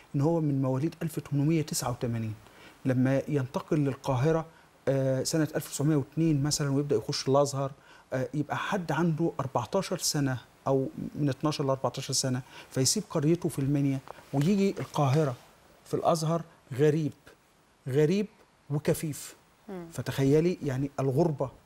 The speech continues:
Speaker 1: التي لا يستطيع أن يتحملها أحد، دي نمرة واحد. نمرة اتنين، كف بصره، فتخيلي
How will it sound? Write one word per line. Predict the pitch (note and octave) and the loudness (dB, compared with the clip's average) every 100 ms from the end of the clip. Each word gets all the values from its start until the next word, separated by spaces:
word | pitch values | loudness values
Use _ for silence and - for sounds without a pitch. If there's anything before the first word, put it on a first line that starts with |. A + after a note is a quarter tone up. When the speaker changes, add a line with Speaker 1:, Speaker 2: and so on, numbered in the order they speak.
| - | -4
Speaker 1:
التي | D3+ - | -4 0
لا | D3+ F3 | 0 2
يستطيع | - D3+ E3 - | 0 -4 -4 -2
أن | D3 | -2
يتحملها | C3+ - C#3 D3 C3+ - | -2 -2 0 0 0 -2
أحد، | - D#3+ - - - - | -2 -6 -10 -20 -20 -6
دي | C#3+ | -2
نمرة | B2+ C3 | 0 2
واحد. | B2+ D3 F3+ F3+ - - E3 | 2 0 -2 -8 -12 -4 0
نمرة | F3 | 0
اتنين، | E3 - E3 E3 - - _ - | 0 0 2 2 -2 -16 _ -8
كف | G3+ - | -8 -4
بصره، | D#3 D#3+ C3+ A2+ - - - | -2 -2 -2 -8 -12 -20 -16
فتخيلي | - C3 B2+ C#3 E3 F3+ F#3+ | -8 -6 0 2 4 4 0